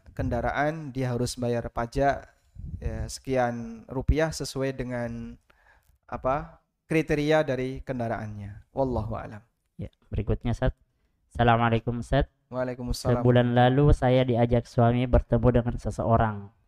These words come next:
Speaker 2: Dia ngajak gabung dengan Bitcoin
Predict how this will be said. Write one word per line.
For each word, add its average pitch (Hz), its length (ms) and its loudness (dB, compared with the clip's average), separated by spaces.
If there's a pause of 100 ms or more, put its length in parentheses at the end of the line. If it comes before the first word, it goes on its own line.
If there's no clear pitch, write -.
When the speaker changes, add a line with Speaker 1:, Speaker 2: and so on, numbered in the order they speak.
(360)
Speaker 2:
Dia 127 240 2
ngajak 123 400 2
gabung 123 480 6
dengan 127 640 0
Bitcoin 120 880 2